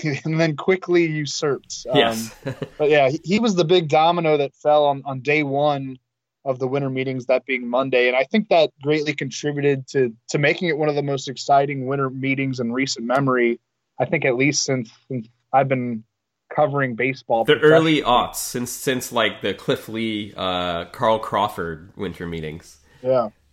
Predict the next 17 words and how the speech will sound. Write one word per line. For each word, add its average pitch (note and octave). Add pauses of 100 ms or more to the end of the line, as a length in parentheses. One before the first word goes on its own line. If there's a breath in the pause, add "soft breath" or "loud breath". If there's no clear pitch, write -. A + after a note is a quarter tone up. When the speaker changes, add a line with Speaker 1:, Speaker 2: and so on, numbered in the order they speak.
(320)
Speaker 1:
Um, B2
yeah, D3
he D3+
got E3+
a C#3+
seven-year, E3 (260)
two F3
hundred E3
forty-five D#3
million C#3+
dollar C3+
contract C#3
to C3
return C#3
to C#3
the C3
Nationals. C3